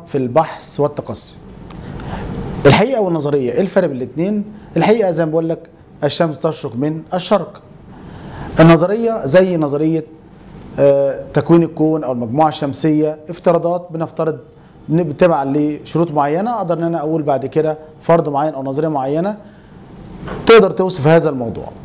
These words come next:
عندنا العلوم خمس، العلوم الطبيعية خمس أنواع: علم الكيمياء، علم الفيزياء،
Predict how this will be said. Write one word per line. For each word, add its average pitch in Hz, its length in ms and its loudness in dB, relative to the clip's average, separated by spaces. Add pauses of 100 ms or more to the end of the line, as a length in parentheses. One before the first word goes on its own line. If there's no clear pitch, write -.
(1300)
عندنا 185 360 6
العلوم 208 460 -2 (1300)
خمس، 185 400 4
العلوم 139 300 2
الطبيعية 175 460 0
خمس 170 280 -2
أنواع: 104 240 -10 (840)
علم 170 360 6 (140)
الكيمياء، 170 480 2 (380)
علم 123 380 4
الفيزياء، 156 520 2